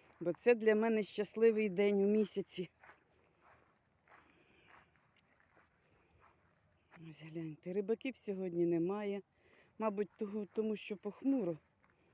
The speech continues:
Туман лежить. Вода тиха-тиха, спокійна. Гляньте, як дерева у воді.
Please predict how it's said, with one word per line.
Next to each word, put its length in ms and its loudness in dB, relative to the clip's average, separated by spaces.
Туман 520 -2
лежить. 560 -6
Вода 300 -2
тиха-тиха, 800 -4
спокійна. 680 -4
Гляньте, 360 -2
як 160 -2
дерева 460 0
у 100 -4
воді. 520 2